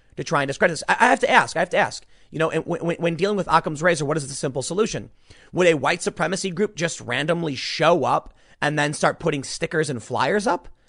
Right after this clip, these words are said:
That makes no sense. Why would they <laughs> show up to a gym that has nothing to do with them? It, it, it has absolutely no, it's possible, entirely possible. They want to piggyback on this,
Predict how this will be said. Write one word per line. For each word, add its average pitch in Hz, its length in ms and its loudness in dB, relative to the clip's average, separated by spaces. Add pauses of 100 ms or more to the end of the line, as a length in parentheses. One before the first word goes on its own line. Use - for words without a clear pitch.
(140)
That 226 140 -2
makes 226 180 4
no 233 140 2
sense. 170 140 -6
Why 170 140 4
would 240 120 4
they 240 80 6
<laughs> - 0 -
show - 240 -6
up 262 180 4
to - 160 2
a 220 60 6
gym 196 260 0 (220)
that 190 60 4
has 208 140 2
nothing 247 260 2
to 262 60 0
do 320 140 0
with 254 160 6
them? 113 300 -4 (480)
It, - 220 -14
it, 180 460 2
it 185 100 0
has 175 300 2
absolutely 180 400 0
no, - 200 -8
it's 156 120 -6
possible, 147 560 2 (920)
entirely 127 260 -2
possible. 117 460 -2 (360)
They 135 100 -2
want 143 180 0
to 190 140 2
piggyback 156 340 0
on 110 140 -4
this, 143 320 -4